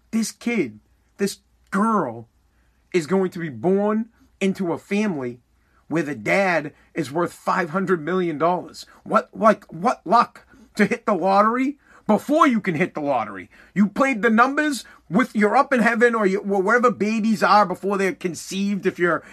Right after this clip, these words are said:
if you're a believer, or if it's just science and that's just what it is, fine. However it comes to culminate, you're in the womb and you don't even, you already hit the fucking lottery. It's done. You've already hit the lottery. You're already,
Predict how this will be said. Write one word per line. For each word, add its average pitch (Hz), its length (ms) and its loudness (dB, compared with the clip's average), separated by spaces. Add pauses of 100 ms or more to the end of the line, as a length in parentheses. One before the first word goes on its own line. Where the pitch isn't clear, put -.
(160)
if 165 100 -2
you're 180 200 2
a 160 60 -4
believer, 202 640 2 (120)
or 185 80 2
if 190 100 -2
it's 202 180 0
just 220 220 -2
science 202 500 2
and 170 80 -4
that's 180 220 -2
just - 180 -10
what 185 160 0
it 190 120 0
is, 196 160 -4
fine. 180 500 0 (720)
However 254 420 4
it 247 80 -2
comes 240 280 -2
to 208 100 -8
culminate, 247 600 -2 (840)
you're 226 220 2
in 254 80 2
the 254 60 2
womb 240 480 0 (220)
and 208 120 2
you 262 80 2
don't 262 100 0
even, 247 340 -2 (140)
you 262 160 4
already 269 240 4
hit 262 180 -2
the 220 80 -14
fucking 285 300 0
lottery. 254 440 0 (420)
It's 220 180 -2
done. 262 360 2 (540)
You've 220 200 2
already 302 380 6
hit 294 160 0
the 277 80 0
lottery. 220 460 2 (300)
You're 220 180 2
already, 269 300 6